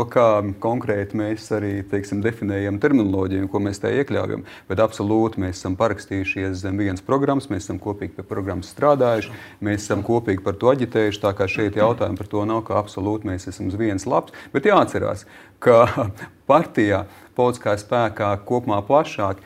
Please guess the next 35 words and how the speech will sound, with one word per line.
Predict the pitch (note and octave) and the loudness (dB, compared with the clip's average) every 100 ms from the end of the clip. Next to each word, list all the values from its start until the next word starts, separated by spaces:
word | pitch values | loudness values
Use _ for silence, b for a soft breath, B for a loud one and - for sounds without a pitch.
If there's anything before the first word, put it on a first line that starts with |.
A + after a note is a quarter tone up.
| B - | B -4
pastāv | A#2+ B2+ A#2+ | 0 2 4
demokrātija. | C#3+ B2 G2+ F#2 G2 - G#2 - B A#2+ | 4 4 2 -2 -2 -4 -8 -8 B -6
Arī | B2 | -2
politiskajā | C#3 B2 - - - | 0 -2 0 -2 -2
spēkā | - D#3 C3+ A#2+ G#2+ G2 - | -2 -4 -2 -2 -4 -4 -4
ir | C3 A#2 | -4 -2
diskusijas | A2+ - A#2 G#2 G#2 G2+ | -4 -4 -6 -4 -2 -4
par | - G2+ - | -4 -6 -4
to, | B2+ C3+ | -2 0
kādu | - A#2+ G2+ C3+ | 2 2 2 -2
uzstādījumu, | - - G#2+ G#2+ G#2 G#2 G2+ G2+ G2 | -6 -2 0 0 -2 -2 -2 -2 -2
kādu | A#2+ G#2 F#2+ | -2 -2 -2
mērķi | G#2+ A#2 B2 B2 A#2 B2 | -2 -2 -4 -6 -4 -4
ir | |
sasniedzami, | B2 C3+ - A#2+ A#2 A#2+ A#2+ | -4 -6 -4 -4 -4 -4 -2
kādiem | B2+ B2 B2+ | 0 0 0
līdzekļiem. | D3 G#2+ G2 F#2+ G2 | 0 0 -4 -4 -4
Es | G2 | -4
domāju, | G#2+ G#2+ G2+ | -2 -2 -4
ka | G#2 | -4
tieši | A2+ - | -4 -2
tā | A2+ G2 | -4 0
katrs | A#2+ B2 A2 - | 0 0 -6 -2
politiskais | A2+ - G2+ F#2 | -2 0 -4 -4
spēks, | - D#3 B2+ - | -2 0 0 -2
un | G2+ - - | -6 -4 2
absolūti | B2 - A2+ A2+ C#3 | 2 2 -2 0 0
progresīvie | D#3 F2+ A2 G#2+ | -2 -2 -2 -2
kā | G2+ G#2+ | -4 -6
politiskais | G#2 G2 - F#2+ - | -4 -6 -6 -8 -4
spēks, | G2+ - | -6 -4
ļoti | - G#2+ C3+ | -4 -2 -2
demokrātisks, | B2+ A#2+ A2+ A2+ - | -2 -2 -4 -6 -4
tā | A2+ | -4
kā | G#2+ | -2